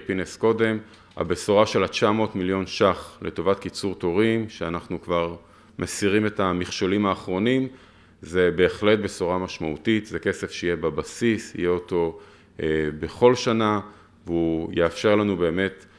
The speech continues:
לזהות את המקומות שבהם אנחנו רואים שניתוחים נעלמו מהמערכת הציבורית, ניתוחי מקטרקט, דרך, אה, כפתורים ושקדים, אה, ו-,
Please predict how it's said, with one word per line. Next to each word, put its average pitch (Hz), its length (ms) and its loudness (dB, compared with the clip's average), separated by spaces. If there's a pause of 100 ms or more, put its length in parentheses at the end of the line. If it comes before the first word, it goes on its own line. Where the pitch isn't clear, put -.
(200)
לזהות 85 480 2
את 117 100 -4
המקומות 92 480 0
שבהם 90 300 0
אנחנו 90 260 -4
רואים 90 160 -2
שניתוחים 95 580 -4
נעלמו 92 440 2
מהמערכת 95 600 0
הציבורית, 98 600 -4
ניתוחי 92 500 -4
מקטרקט, 113 880 -2
דרך, 95 360 -2
אה, 87 100 0
כפתורים 95 640 -2
ושקדים, 107 580 -2 (520)
אה, 85 200 0
ו-, 87 60 -2